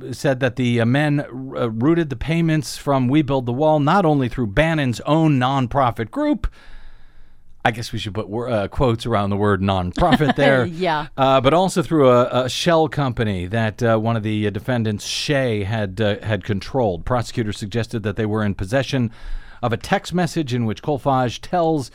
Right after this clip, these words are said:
Speaker 1: Mister Badolato that the payment scheme was, quote, confidential and should be kept on a need-to-know basis.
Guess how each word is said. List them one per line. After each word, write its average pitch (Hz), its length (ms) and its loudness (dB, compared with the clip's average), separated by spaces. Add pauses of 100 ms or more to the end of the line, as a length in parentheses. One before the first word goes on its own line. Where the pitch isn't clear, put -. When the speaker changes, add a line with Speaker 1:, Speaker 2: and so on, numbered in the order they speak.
(140)
Speaker 1:
Mister 127 300 -4
Badolato 117 880 0 (340)
that - 180 -2
the 107 100 -2
payment 254 460 2
scheme 170 480 2
was, 117 180 2
quote, 175 380 4 (360)
confidential 190 960 2 (160)
and 156 160 0
should 151 200 0
be 143 120 0
kept 147 380 -2 (180)
on 131 160 2
a 127 100 0
need-to-know 110 840 0
basis. 87 760 -6